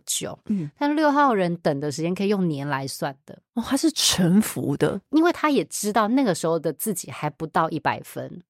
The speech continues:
Speaker 2: 嗯。
Speaker 1: 但是六号人一旦站上那个舞台，基本上比，比较难再下来，就一定会被看见。
Speaker 2: 所以他就是准备期很久，然后当朋友还在旁边跟他说，“现在这个年代，你准备五分、准备六分就可以拿出台了，因为现在的速度很快嘛。”
Speaker 1: 对。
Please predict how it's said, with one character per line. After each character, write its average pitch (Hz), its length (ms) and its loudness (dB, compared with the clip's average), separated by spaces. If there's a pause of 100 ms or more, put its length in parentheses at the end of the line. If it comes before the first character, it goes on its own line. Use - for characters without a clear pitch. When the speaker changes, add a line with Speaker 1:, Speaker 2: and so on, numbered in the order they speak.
Speaker 2:
嗯。 220 100 -16 (220)
Speaker 1:
但 330 180 4
是 349 100 6
六 339 120 6
号 330 100 8
人 233 240 4
一 165 120 -4
旦 220 220 4
站 240 280 2
上 185 240 0
那 190 80 2
个 170 80 4
舞 139 120 0
台， 139 140 -4
基 - 120 -4
本 185 80 0
上 165 180 0
比， 147 100 -10 (160)
比 165 140 -2
较 214 180 2
难 139 280 -2
再 156 140 -2
下 139 320 -4
来， - 180 -8
就 226 120 -2
一 185 140 -4
定 208 160 -2
会 196 80 0
被 170 140 -4
看 139 300 -10
见。 - 180 -20 (160)
Speaker 2:
所 - 180 4
以 285 40 6
他 277 160 2
就 269 80 0
是 233 80 0
准 160 260 2
备 226 180 6
期 170 280 -2
很 165 340 0
久， - 340 -2
然 190 80 0
后 214 60 0
当 262 180 2
朋 208 160 -2
友 208 120 2
还 180 100 0
在 208 60 2
旁 165 160 -2
边 196 100 0
跟 190 100 2
他 180 140 2
说 175 340 4 (380)
，“现 - 120 -6
在 453 60 6 (120)
这 466 120 4
个 339 60 4
年 254 240 4
代， 392 180 4
你 226 120 2
准 208 200 0
备 359 220 4
五 214 180 -2
分、 320 300 2
准 240 140 2
备 277 80 4
六 320 200 8
分 285 160 4
就 359 120 2
可 285 100 2
以 285 40 8
拿 220 180 4
出 285 200 -2
台 190 240 0
了， 202 120 4
因 285 100 4
为 330 80 4
现 311 140 0
在 285 80 4
的 254 40 2
速 262 220 -2
度 233 180 2
很 214 160 0
快 214 280 -2
嘛。” - 100 -4
Speaker 1:
对。 151 160 -10